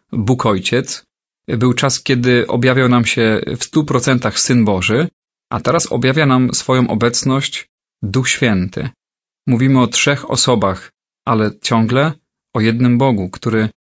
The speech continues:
od początku funkcjonuje, działa i objawia swoją miłość do nas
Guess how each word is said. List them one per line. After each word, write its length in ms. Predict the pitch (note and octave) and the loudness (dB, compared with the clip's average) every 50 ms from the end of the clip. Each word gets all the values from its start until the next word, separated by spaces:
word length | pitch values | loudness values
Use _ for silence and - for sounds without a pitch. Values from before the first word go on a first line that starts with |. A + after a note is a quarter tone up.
| _ _ - | _ _ -6
od 160 | B2+ A#2+ - | -6 -4 -4
początku 840 | - A#2+ - - D#3 E3 D3 A#2+ - - - A2+ A#2+ D3 F#3+ F#3 - _ _ _ _ _ _ _ _ - | -4 -4 -2 0 2 2 2 0 -2 -4 -4 -2 -2 -2 -2 -4 -8 _ _ _ _ _ _ _ _ -2
funkcjonuje, 720 | - C#3 C3+ B2+ - - C#3 B2+ B2 A2+ A2 A#2+ C3+ C3+ | 0 0 0 0 0 0 2 2 4 4 4 2 2 0
działa 500 | A#2+ G#2+ A2+ A2 G#2 F#2+ F#2+ G2 A#2+ C#3+ - | 0 0 0 2 2 2 2 0 0 0 0
i 100 | - D3+ | 0 2
objawia 540 | C3 B2 A2 A2 A#2+ C3+ D#3+ D#3+ C3 A#2+ A2 | 2 4 4 4 2 2 2 2 2 0 0
swoją 320 | G#2+ - - C3+ B2 B2 A#2+ | 0 0 0 2 2 4 4
miłość 340 | C3+ D3 C3+ A#2+ A2 G2 | 4 4 2 2 0 0
do 140 | G2 G#2+ G2 | -2 -2 0
nas 320 | F#2 G2 B2 D3 C#3+ - | 0 0 0 -2 -2 -6